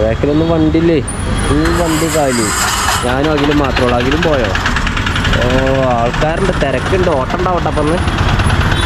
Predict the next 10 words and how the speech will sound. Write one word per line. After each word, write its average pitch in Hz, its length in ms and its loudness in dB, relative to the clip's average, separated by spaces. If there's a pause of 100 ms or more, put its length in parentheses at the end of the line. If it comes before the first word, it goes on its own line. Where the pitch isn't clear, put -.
(1800)
അഖിലും 160 380 2
പോയി, 117 200 2 (920)
ഞാൻ 135 140 4 (100)
മാത്രമായി, 143 520 2
ഞാൻ 139 180 2
തനിച്ചായി, 147 500 2 (800)
ഞാൻ 135 100 2 (100)
തനിച്ചായി. 139 560 0 (140)
വേറെ 131 320 2
ആരോ 123 160 0